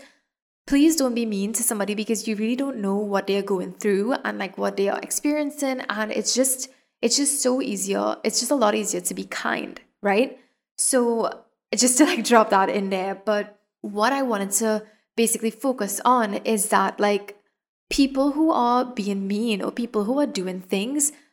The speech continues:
like, you also don't know what they are going through. Because I just think it takes so much effort to, like, be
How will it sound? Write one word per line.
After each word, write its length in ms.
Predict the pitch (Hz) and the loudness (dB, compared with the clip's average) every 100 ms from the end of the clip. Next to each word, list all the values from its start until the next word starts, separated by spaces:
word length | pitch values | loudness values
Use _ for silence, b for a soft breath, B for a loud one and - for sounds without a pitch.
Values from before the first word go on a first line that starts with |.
| - | -4
like, 180 | 226 220 | -2 -2
you 260 | 202 247 320 | 0 2 2
also 420 | 196 190 196 208 | 0 -2 -4 -6
don't 460 | - 214 240 320 262 | -2 0 0 0 -2
know 80 | |
what 280 | 226 190 - | -2 -2 0
they 180 | 214 262 | 2 4
are 80 | 285 | 2
going 320 | - 180 180 | 0 -2 -2
through. 360 | - 180 165 B B B - | -2 -2 -4 B B B -4
Because 360 | 240 247 240 240 | 0 2 0 -2
I 100 | 226 | -2
just 220 | 302 294 | -2 -4
think 200 | 285 277 | -6 -6
it 120 | 277 | -6
takes 280 | - 247 247 | -4 -4 -2
so 140 | - 220 | -2 -2
much 220 | 226 - | -4 -4
effort 340 | 190 185 180 - | -4 -4 -6 -2
to, 120 | 214 | -2
like, 240 | 185 190 | -2 -4
be 160 | 208 | -6